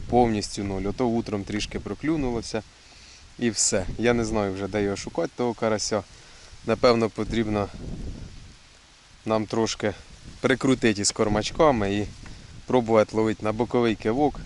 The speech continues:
на поплавочки. Хижака пробувати ловити вже як не як пора, похолодало в нас. Так що будемо трішки з кормачками ми зав'язувати. Коротше, яка рибалка є, така є. Все-таки посиділи на природі, юшки зварили,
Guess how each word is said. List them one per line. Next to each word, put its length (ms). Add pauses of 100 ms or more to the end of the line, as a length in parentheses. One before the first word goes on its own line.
(140)
на 120
поплавочки. 800 (440)
Хижака 440
пробувати 580
ловити 320
вже 140
як 180
не 100
як 140 (100)
пора, 300 (160)
похолодало 680
в 60
нас. 180
Так 200
що 160 (600)
будемо 300 (100)
трішки 420 (480)
з 80
кормачками 600
ми 140
зав'язувати. 720
Коротше, 400 (1160)
яка 260
рибалка 420
є, 140
така 300
є. 140
Все-таки 420
посиділи 500
на 120
природі, 500 (560)
юшки 360
зварили, 540